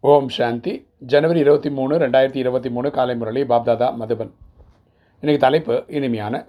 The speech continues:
குழந்தைகளே, தூய்மை இல்லாமல் பாரதம் சொர்க்கம் ஆக முடியாது. இல்லறத்தில் இருந்தாலும் தூய்மை ஆகுங்கள்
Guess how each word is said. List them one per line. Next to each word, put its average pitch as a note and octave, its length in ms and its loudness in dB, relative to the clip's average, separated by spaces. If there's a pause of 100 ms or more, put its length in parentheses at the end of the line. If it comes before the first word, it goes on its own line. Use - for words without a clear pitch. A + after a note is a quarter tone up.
குழந்தைகளே, A2 580 -6 (720)
தூய்மை A#3 300 4
இல்லாமல் C#3 400 2
பாரதம் C3 420 2
சொர்க்கம் B2+ 460 -4
ஆக C3+ 260 -2
முடியாது. A2 560 -6 (840)
இல்லறத்தில் F3+ 400 2
இருந்தாலும் C3+ 400 4
தூய்மை A#2+ 440 -4
ஆகுங்கள் A#2 600 -4